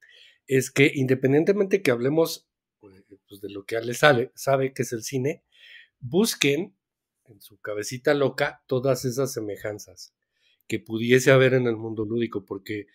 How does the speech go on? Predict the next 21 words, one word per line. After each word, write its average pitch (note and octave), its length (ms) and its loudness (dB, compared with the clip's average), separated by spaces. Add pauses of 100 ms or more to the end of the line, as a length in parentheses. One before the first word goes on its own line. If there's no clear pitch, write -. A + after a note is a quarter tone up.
(300)
yo A#2+ 120 -2
me C3+ 120 4
he - 20 0
encontrado C3+ 560 2
con A2 140 -12
mucha, A2 440 -4
mucha G#2+ 260 -10
convergencia. G#2+ 720 -12 (460)
Muchas A2 360 2
cosas A#2 540 0
están G#2+ 420 -6
muy, C3 480 4 (380)
muy, A2+ 400 0
eh, G2+ 360 -8
tienen A2+ 220 -6
muchas A2+ 260 -8
similitudes. F#2+ 760 -12
Entonces, F#2+ 580 -14 (400)
aprovechemos B2+ 800 2
eso C3+ 300 2
porque G2+ 420 -12